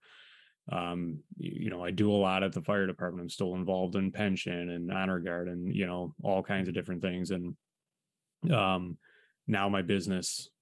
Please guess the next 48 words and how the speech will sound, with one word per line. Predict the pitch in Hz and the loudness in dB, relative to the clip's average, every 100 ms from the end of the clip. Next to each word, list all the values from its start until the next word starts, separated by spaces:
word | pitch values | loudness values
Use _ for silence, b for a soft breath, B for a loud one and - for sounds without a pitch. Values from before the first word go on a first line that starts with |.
| - 170 | -8 -2
uh, | 92 87 | 0 0
the | 92 | 2
non-for-profit, | 95 95 - - 98 92 92 90 - - | 2 0 -2 0 2 2 0 -2 -4 -8
I'm | - | -4
doing | 92 95 | 0 2
this | 95 - | 2 0
podcast, | 101 92 82 90 87 - - - | -2 -2 0 -2 -2 -8 -14 -10
eh, | - - 143 131 | -8 -8 -8 -2
my | 98 | -2
family | 90 104 101 95 | 2 2 4 4
life, | 92 87 - | 2 0 0
like, | 92 | 2
it's, | 95 90 - B B B _ | 2 0 -6 B B B _
it's | 123 190 | 4 8
a | |
lot, | 117 147 160 - | 8 8 4 0
you | - 107 | 2 4
know? | 98 104 | 6 4
And | 110 104 101 98 117 | 4 4 4 2 0
once | 107 123 | 2 2
I | 104 | 0
started | - 120 90 - | 0 0 0 -4
adding | 117 107 95 | -4 -2 0
more | 101 110 | 2 2
and | 98 | 2
more | 104 101 | 2 2
and | 90 | 2
more | 101 113 | 0 2
on, | 107 117 117 | 2 2 0
I, | 90 90 147 | 0 -2 -2
I, | 110 104 101 | -4 -2 -2
I | |
was | 92 151 | -2 -2
trying | - 123 | 2 4
to | 104 | 4
look | 101 - | 2 2
for | 101 | -2
an | |
outlet | 90 95 101 95 - | 0 0 0 0 0
to | 101 98 92 - b b b b b _ _ - | 2 4 0 -4 b b b b b _ _ -4
e-, | 101 - | -4 2
ease | 147 127 117 | 8 10 10
my | 107 92 | 6 2
mind, | 101 120 85 87 82 | 2 2 0 -6 -2
to | 107 95 95 92 90 90 - - | 2 2 2 2 0 -4 -8 -12
clear | - 147 127 | 6 8 8
my | 98 | 4
mind. | 92 87 87 | 0 -6 -8